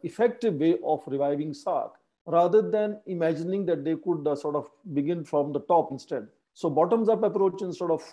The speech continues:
top-down approach is what I would recommend. And I think that is going to be far more effective as far as my understanding is concerned.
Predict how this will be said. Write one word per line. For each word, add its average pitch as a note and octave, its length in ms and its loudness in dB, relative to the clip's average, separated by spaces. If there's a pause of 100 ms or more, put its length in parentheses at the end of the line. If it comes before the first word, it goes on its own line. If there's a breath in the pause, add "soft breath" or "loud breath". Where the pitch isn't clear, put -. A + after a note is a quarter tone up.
top-down D#3+ 420 0
approach D#3 380 -2
is C#3+ 80 -6
what C#3 200 -2
I C#3 60 0
would C3+ 240 -4
recommend. C#3 400 -10
And C3+ 100 -10
I C#3 80 -2
think C#3 220 -10
that C#3 260 -2
is C#3 120 -4
going C#3 160 -6
to C#3+ 80 -2
be C3 60 -4
far B2+ 260 -2
more C3 160 -4
effective C3+ 420 -8
as B2 140 -8
far C3+ 120 -6
as A#2 100 -10
my B2+ 180 -8 (160)
understanding C3 520 -16
is B2 140 -20
concerned. - 380 -20